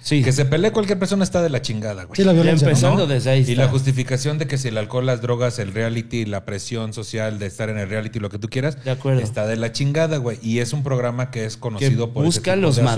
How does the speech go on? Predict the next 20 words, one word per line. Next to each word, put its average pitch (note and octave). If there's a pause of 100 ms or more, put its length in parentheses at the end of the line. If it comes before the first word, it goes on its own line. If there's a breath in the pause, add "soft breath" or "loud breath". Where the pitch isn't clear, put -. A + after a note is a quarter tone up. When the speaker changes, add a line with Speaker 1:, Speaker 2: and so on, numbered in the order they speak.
Speaker 1:
madrazos, C3+
claro. B2
Speaker 2:
Claro, C#3+
así A#2+
está A#2+
editado, C#3+
Speaker 1:
Sí. C#3
Speaker 2:
programado B2
y C3+
hasta A#2+
guionado A2+
Speaker 1:
Hasta A2+
Speaker 2:
de C3
repente, B2
Speaker 1:
guionado C#3
para C3+
Speaker 2:
¿no? C3
Speaker 1:
que -
haya B2+
madrazos. G#2+